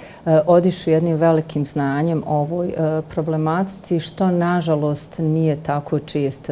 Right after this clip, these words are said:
slučaj, tako da sam, evo, jako sretna, e, da s-, da vidim da ima i učiteljica koji razumiju i želi da razumiju ovu problematiku. E, što se tiče disleksije, o,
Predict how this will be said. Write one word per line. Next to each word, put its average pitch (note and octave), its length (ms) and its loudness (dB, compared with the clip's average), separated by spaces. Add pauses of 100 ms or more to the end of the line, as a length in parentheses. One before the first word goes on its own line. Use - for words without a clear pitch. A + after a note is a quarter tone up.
slučaj, D#3+ 420 -2
tako D3+ 320 -4
da D3+ 160 -4
sam, D3+ 300 -4
evo, D3+ 180 -2
jako D3 400 -4
sretna, E3 640 -4 (400)
e, D#3 360 2
da D3+ 140 2
s-, D3+ 180 -12
da D#3+ 160 2
vidim D#3 400 4
da E3 280 4
ima D#3+ 420 0
i D#3 200 0
učiteljica D#3+ 960 -2
koji D3+ 380 -2
razumiju D#3+ 720 0
i F#3 80 2
želi E3+ 540 6
da C3 80 -2
razumiju D3 540 -2
ovu C3 220 -4
problematiku. B2+ 880 -8 (640)
E, F#3 220 6
što A3 180 0
se - 160 -2
tiče D4+ 380 2
disleksije, F3+ 880 4
o, D#3 380 4